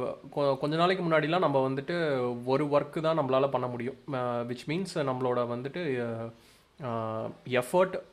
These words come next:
ஆ, to earning capability வந்து ரொம்ப கம்மியா இருந்துச்சு. Maybe இப்போ வந்துட்டு நம்ம சாஃப்ட்வேர் இன்ஜினியர்ஸ், ஆ, அப்புறம் கொஞ்சம் மோஸ்டா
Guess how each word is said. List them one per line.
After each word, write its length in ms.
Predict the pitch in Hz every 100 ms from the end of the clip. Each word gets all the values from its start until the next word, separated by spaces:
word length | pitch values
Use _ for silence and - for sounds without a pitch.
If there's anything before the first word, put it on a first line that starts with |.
| -
ஆ, 80 | 131
to 180 | 135 180
earning 580 | 180 147 131 147 165 165
capability 600 | 139 139 131 131 131 127 127 127
வந்து 300 | 127 160 135
ரொம்ப 220 | 127 139
கம்மியா 400 | 123 127 135 127
இருந்துச்சு. 400 | 117 117 - - - _ _
Maybe 200 | 143 160
இப்போ 460 | 208 160 175 165 156
வந்துட்டு 280 | 160 165 185
நம்ம 220 | 156 143
சாஃப்ட்வேர் 240 | 139 139 -
இன்ஜினியர்ஸ், 840 | 151 139 135 135 131 - 131 135 -
ஆ, 200 | 135 123
அப்புறம் 440 | 123 120 127 127 123
கொஞ்சம் 300 | 131 135 139 139 131 127
மோஸ்டா 680 | 139 - 156 147 139 123